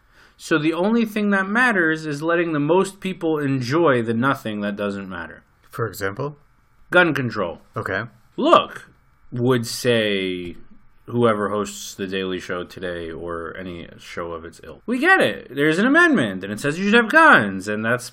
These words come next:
Speaker 1: personal freedom, and it's liberty, and it's great. But here's the problem. Other people suffer. And more people suffer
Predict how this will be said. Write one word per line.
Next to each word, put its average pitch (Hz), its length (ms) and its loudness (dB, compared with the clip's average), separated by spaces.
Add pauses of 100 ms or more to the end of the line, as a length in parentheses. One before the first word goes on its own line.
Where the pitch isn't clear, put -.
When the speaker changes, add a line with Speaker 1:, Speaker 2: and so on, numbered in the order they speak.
(160)
Speaker 1:
personal 185 360 4
freedom, 214 600 4
and 123 80 2
it's 143 80 -4
liberty, 214 560 2
and 123 80 2
it's 131 140 -4
great. 214 680 4
But 151 180 0
here's 220 220 4
the 196 80 -4
problem. 98 480 4
Other 180 240 4
people 165 340 -2
suffer. - 480 -6 (380)
And 107 180 2
more 254 240 8
people 240 320 0
suffer 143 580 0